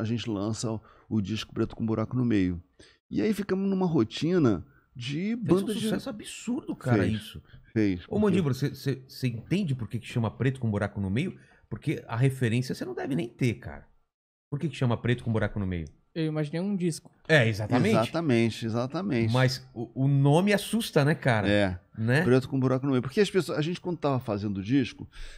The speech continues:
Speaker 1: é, as pessoas perguntavam sempre, "Ah, e como é que vai ser o nome do disco? Como é que vai, como é que vai ser o disco de
Speaker 2: Ah,
Speaker 1: vocês?"
Speaker 2: como vai
Speaker 1: Eu tinha,
Speaker 2: ser o disco?
Speaker 1: "Ah, ele vai ser Preto com Buraco no Meio, igual todos os discos, né?"
Speaker 2: <laughs>
Speaker 1: Aí quando chegou na época de botar o nome do disco, a gente,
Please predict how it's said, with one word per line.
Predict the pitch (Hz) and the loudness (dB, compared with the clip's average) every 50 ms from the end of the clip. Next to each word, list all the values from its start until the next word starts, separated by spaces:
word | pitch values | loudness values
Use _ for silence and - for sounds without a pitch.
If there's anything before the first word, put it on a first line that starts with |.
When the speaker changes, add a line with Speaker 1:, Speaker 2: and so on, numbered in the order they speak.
| - 127 | -6 -2
Speaker 1:
é, | 120 117 117 110 | 0 0 0 0
as | 113 113 | 0 -2
pessoas | - 127 - 131 131 123 | -4 -6 -6 -6 -6 -4
perguntavam | 135 143 131 127 127 123 123 120 120 117 | -2 0 0 0 0 -2 -2 -4 -4 -4
sempre, | 117 117 - 220 | -6 -4 -2 -2
"Ah, | 240 226 | -2 -2
e | |
como | - - 202 220 | -4 -4 -4 -4
é | 214 | -4
que | 208 | -4
vai | 196 196 | -4 -4
ser | 180 - 196 | -4 -4 -4
o | 185 | -4
nome | 180 180 180 180 165 | -2 -2 -2 -2 -4
do | 165 165 | -4 -4
disco? | 147 147 147 135 123 - - - | -2 0 2 2 0 -2 -6 -4
Como | - 196 | -2 0
é | 208 | 0
que | - 202 | 0 -2
vai, | 180 151 | -4 -4
como | - 196 208 233 | -2 -2 -2 0
é | |
que | 196 202 | 0 0
vai | 208 185 | 0 0
ser | 147 196 | 2 0
o | 190 | 0
disco | 151 165 170 - - | 0 -2 -4 -2 0
de | 117 117 | 0 2
Speaker 2:
Ah, | 113 | 2
Speaker 1:
vocês?" | 165 156 131 - 139 120 113 | 2 2 2 4 4 6 6
Speaker 2:
como | 135 139 | 8 6
vai | 135 131 | 6 4
Speaker 1:
Eu | |
tinha, | 135 131 | 4 2
Speaker 2:
ser | 139 143 | 0 0
o | 139 | 2
disco? | 123 120 117 - - | 0 -2 -4 -2 2
Speaker 1:
"Ah, | - 135 110 104 98 | 4 4 6 6 4
ele | 95 92 | 4 4
vai | 92 113 107 | 4 2 2
ser | - - 127 135 139 214 240 - - - _ _ _ _ _ _ _ | 2 2 0 0 0 -4 -10 -16 -20 -20 _ _ _ _ _ _ _
Preto | - 98 95 92 - - | 0 2 2 2 0 0
com | 127 131 | 0 0
Buraco | 127 147 - 147 - 190 | 2 0 0 -2 -2 -4
no | 220 226 | -2 0
Meio, | 208 180 170 151 | 4 6 6 6
igual | 120 107 107 120 127 | 6 6 4 4 4
todos | 131 156 151 147 147 165 | 2 0 0 0 0 -2
os | 175 | -2
discos, | 175 175 175 160 135 123 - 120 123 | 0 2 4 4 2 2 0 -2 0
né?" | 135 135 139 135 - - - - | 0 0 0 -2 -6 -10 -18 -20
Speaker 2:
<laughs> | - - | -14 -6
Speaker 1:
Aí | - - 175 | -4 -4 -2
quando | - 202 190 | -2 -2 -2
chegou | - 190 196 185 | -2 -2 -2 -2
na | 180 175 | 0 0
época | 175 170 170 - | -2 -2 -4 -4
de | 165 151 | -4 -4
botar | 160 156 165 156 147 - - 156 160 160 | -2 0 0 0 2 2 2 2 4 4
o | 156 147 135 | 6 6 6
nome | 135 135 143 147 147 143 139 | 6 8 8 8 8 6 6
do | 131 127 120 113 | 4 4 2 2
disco, | 107 117 143 165 175 143 - - 127 113 - - _ _ _ _ - | 2 2 0 2 0 0 -2 -6 -8 -8 -8 -10 _ _ _ _ -10
a | - | -8
gente, | 156 151 - - | -8 -8 -10 -12